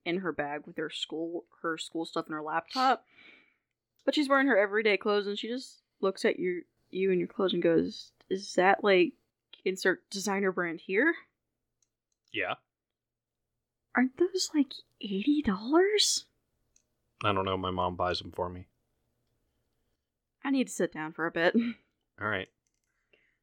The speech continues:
Speaker 1: She has, she, Hemcrit has to process that, uh, oh yeah, people actually exist out there that have that type of money.
Speaker 2: Yeah.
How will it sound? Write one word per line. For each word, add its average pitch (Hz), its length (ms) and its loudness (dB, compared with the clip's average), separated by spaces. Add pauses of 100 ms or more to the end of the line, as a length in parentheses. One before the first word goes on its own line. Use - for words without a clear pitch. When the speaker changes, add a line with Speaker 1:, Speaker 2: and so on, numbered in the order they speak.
(160)
Speaker 1:
She - 120 -2
has, 196 240 2 (120)
she, - 240 -2 (180)
Hemcrit 226 380 4
has 202 220 2
to - 80 -10
process 185 840 0
that, 165 280 -4
uh, - 100 -10 (760)
oh 320 80 4
yeah, 359 320 8
people 554 340 2
actually 403 240 4
exist 262 380 0
out 226 160 4
there 202 140 0
that 190 140 -6
have 277 240 -6
that 240 180 4
type 233 120 -6
of 202 120 -8
money. 202 400 -4 (240)
Speaker 2:
Yeah. 95 240 -2